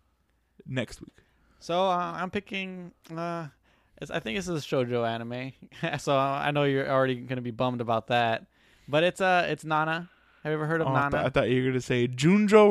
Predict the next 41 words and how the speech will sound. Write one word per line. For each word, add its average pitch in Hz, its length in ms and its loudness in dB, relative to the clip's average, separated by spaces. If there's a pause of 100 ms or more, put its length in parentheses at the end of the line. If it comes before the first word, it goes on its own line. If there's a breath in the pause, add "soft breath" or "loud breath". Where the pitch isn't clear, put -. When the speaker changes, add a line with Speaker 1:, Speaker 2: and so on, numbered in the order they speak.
Speaker 1:
Romantica. 135 560 -2
I 127 40 -4
was 127 100 -6
Speaker 2:
No. - 80 4
Speaker 1:
like, 113 100 0
"Oh, 135 480 -4
let's 127 160 -6
watch 139 160 -2
some 131 160 -10
Junjo 135 380 -8
Speaker 2:
<laughs> 139 40 -8
Speaker 1:
Romantica." - 540 -10 (800 soft breath)
Uh, 139 40 -4 (140)
Speaker 2:
Um, 147 140 -6
Speaker 1:
Nana, 202 560 2
ah, - 240 -10
it - 80 -20
sounds 156 340 -4
familiar. 131 520 -6 (100)
Speaker 2:
Yeah, 156 220 -6
it's - 100 -10
about, 127 240 -2
like, 117 220 -6
um, 117 380 -6 (380)
two 170 160 -2
girls. 160 420 -2
They 143 100 -4
become 135 340 -6
roommates. 139 380 -4
They're 123 140 -4
both 123 320 -4
named 117 240 -8
Nana. 113 440 -8
One 120 320 -6
is, 117 300 -8
um, 113 500 -10
just, 135 200 -14
like, 123 120 -6
a 120 40 -4
regular, 113 560 -4
like, 98 240 -10